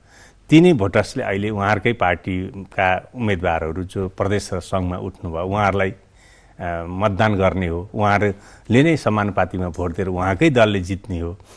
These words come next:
त्यो हिसाबलाई लिएर के गर्यो भन्दा, र हाम्रा चाहिँ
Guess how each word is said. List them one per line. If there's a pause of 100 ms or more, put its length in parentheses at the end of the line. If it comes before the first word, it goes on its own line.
(120)
त्यो
हिसाबलाई
लिएर
के
गर्यो
भन्दा, (480)
र
हाम्रा
चाहिँ